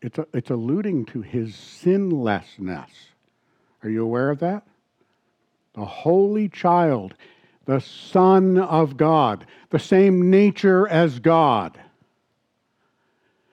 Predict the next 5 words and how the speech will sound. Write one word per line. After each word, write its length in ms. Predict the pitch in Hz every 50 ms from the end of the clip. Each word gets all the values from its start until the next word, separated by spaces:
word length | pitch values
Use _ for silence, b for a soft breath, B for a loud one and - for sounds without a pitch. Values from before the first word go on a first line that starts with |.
| _ _ _ _ _ _
Second 360 | - 160 156 - 165 156 -
Corinthians 480 | - 160 165 160 - 165 151 139 120 -
five 320 | - 156 156 151 147 135
twenty-one 680 | - - 156 151 143 135 131 151 175 175 170 156 127
says, 420 | - - 139 123 123 120 120 -